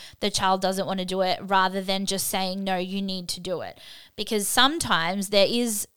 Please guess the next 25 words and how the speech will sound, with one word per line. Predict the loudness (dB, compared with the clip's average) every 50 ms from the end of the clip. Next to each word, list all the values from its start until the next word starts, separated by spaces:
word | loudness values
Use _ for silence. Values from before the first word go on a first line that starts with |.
| -20 -20 -16 -12
you | -8 -4 -2
know, | 0 2 2 2
a | 2
legitimate | 0 0 -2 -2 -2 0 0 0 -2 -2
reason. | -2 -2 0 0 0 0 0 -2 -2 0 2
They | 2 2 2
might | 4 4 4 4 4
not | 2 0 0 2
like | 2 4 4 4 4 2 0 -2
the | 2 4 6 6 6 6 4 2 0
texture | 0 2 2 2 2 2 0 0 2 2
of | 2 4 4 2 0 0 0
the | -2 -2
water | -2 0 0 2 2 2 2 2
on | 2 2 0 0
their | -2 -2
hands. | -2 -2 -4 -4 -4 -4 -6 -6 -8 -10 -12 -12 -16 -16 -16 -16 -18 -8 0 2
Um, | 4 4 4 4 2 0 -2 -4 -8 -4 0
they | 0 2 2
may | 2 0 0 0
not | 0 0 -2 0
like | 2 4 6 8 8 6 4 2
sanitize, | 0 2 2 2 2 0 -2 0 0 0 0 0 0
like | 0 -2 -2 -2
the, | -4 -4